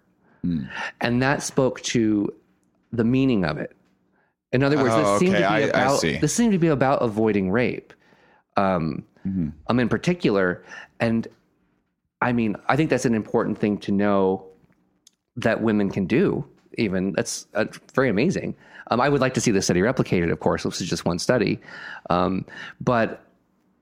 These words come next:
Speaker 2: I also think from a theoretical point of view, the fact that here you've got something that they're quite unconscious of, but their body knows,
Speaker 1: Mm-hmm.
Speaker 2: um, it's influencing any number of hormones and so on,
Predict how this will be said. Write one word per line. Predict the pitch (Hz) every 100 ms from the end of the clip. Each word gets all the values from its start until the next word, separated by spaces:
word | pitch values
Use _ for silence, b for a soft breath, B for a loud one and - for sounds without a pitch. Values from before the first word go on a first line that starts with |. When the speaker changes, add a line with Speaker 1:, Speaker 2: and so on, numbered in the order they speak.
| _
Speaker 2:
I | -
also | - 156 - 165
think | 139 113
from | 110
a | 101
theoretical | 117 101 120 196 131
point | - 90
of | 85
view, | 87
the | 82
fact | - - 131 160
that | - 110 - B
here | - 156
you've | 175 151
got | 131 104
something | - 117 117
that | 104
they're | 104 101
quite | - - 165
unconscious | - 143 - 107 104 - 95
of, | 95
but | 92
their | 101
body | 90 113 175
knows, | 104 85 67 65 - B B
Speaker 1:
Mm-hmm. | 87 80 76 73 B B -
Speaker 2:
um, | 101 98 95 92 -
it's | - -
influencing | 135 131 123 113 - 110 104 101 - _ -
any | 120
number | 113 107 110 110 101
of | 98 95 87 - - -
hormones | - 104 98 92 92
and | 92
so | - 98
on, | 92